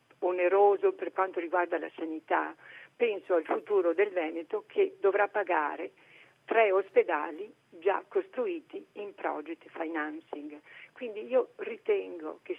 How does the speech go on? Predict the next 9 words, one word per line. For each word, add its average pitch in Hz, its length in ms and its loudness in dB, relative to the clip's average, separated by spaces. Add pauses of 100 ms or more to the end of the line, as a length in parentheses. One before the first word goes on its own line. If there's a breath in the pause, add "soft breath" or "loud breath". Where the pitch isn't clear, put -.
sia 196 280 0
opportuno 165 1040 -4
che 196 320 2
le 196 180 2
regioni, 160 680 -2 (480 loud breath)
eh, 180 460 -2
si 190 100 -8
facciano 175 480 -2
carico 175 640 -4